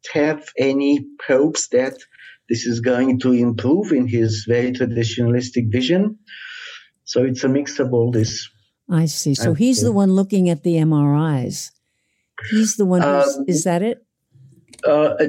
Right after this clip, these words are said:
Speaker 2: Maybe.
Speaker 1: actually, we are looking at the M R Is, and
Speaker 2: Okay.
Speaker 1: Matthias
Speaker 2: Yes,
Speaker 1: is
Speaker 2: you're
Speaker 1: looking
Speaker 2: right.
Speaker 1: at the M R Is, but we as spectators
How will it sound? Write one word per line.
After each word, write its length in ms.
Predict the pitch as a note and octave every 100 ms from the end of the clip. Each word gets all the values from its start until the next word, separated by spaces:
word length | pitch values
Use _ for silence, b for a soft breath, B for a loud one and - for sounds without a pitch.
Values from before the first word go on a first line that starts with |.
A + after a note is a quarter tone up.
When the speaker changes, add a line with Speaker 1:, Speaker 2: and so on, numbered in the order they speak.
| A3
Speaker 2:
Maybe. 240 | G3 F#3+
Speaker 1:
actually, 540 | F3 - G#3+ G3+ G3 - - _
we 280 | C#3+ F#3+ A#3
are 100 | F#3
looking 360 | C3+ C3 B2+ A#2+
at 100 | A2
the 180 | A2+ A#2+
M 140 | B2
R 240 | G#2+ A2+
Is, 160 | D3 D#3+
and 120 | C3+
Speaker 2:
Okay. 60 | C3
Speaker 1:
Matthias 280 | B2 A2+ E3
Speaker 2:
Yes, 200 | G3+ -
Speaker 1:
is 120 | C3 A#2
Speaker 2:
you're 100 | D#3
Speaker 1:
looking 220 | C#3 B2
Speaker 2:
right. 80 | A#2
Speaker 1:
at 60 |
the 160 | A#2 A#2+
M 80 | B2+ A#2 A2
R 80 | D3
Is, 120 | E3
but 240 | D3+ -
we 240 | C3+ G#3 G#3
as 100 | D#3
spectators 880 | - D#3+ E3+ F3 F3 E3 E3 -